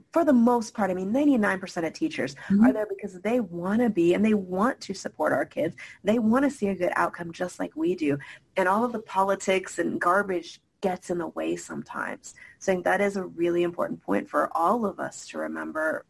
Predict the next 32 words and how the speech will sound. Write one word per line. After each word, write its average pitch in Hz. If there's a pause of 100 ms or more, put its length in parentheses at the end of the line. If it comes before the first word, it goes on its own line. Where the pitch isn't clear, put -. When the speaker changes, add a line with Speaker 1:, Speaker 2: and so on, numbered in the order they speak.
(120)
Speaker 1:
at 170
every 175
level 165
is 170 (360)
teachers 349
want 285
our 214
kids -
to -
succeed. 254
<laughs> - (180)
Speaker 2:
Oh, 226 (140)
Speaker 1:
We 285
Speaker 2:
absolutely. 262
Speaker 1:
need 233
to 277
be 226
on 226
the 254
same 214
team. 233 (360)
Speaker 2:
Exactly. 151 (440)
And, 160
and, 147
and 139
I'm 120
so -
glad 110
you 101
said 98
that 85
because 98